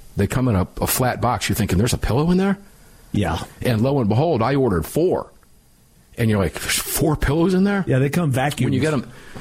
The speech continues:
Speaker 1: they just, you, oh, they open up and go, poof.
Speaker 2: <laughs> Yeah.
Speaker 1: But I'm telling you again last night. Now, guys, honestly,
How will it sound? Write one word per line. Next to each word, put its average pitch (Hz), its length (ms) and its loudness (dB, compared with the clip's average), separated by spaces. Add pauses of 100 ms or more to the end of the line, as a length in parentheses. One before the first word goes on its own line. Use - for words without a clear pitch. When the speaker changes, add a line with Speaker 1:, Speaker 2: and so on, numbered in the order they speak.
(160)
Speaker 1:
they 131 180 0
just, 123 240 -2
you, 120 220 2
oh, 123 160 2
they 113 160 0
open 117 260 2
up 113 80 2
and 95 80 -2
go, - 100 2
poof. - 520 -2
Speaker 2:
<laughs> 196 40 2
Yeah. 151 240 0 (320)
Speaker 1:
But 127 200 -2
I'm 113 180 -2
telling 165 520 0
you 180 220 2
again 123 580 0
last 117 360 2
night. 110 240 0
Now, 120 140 2
guys, 135 420 -2
honestly, 131 500 0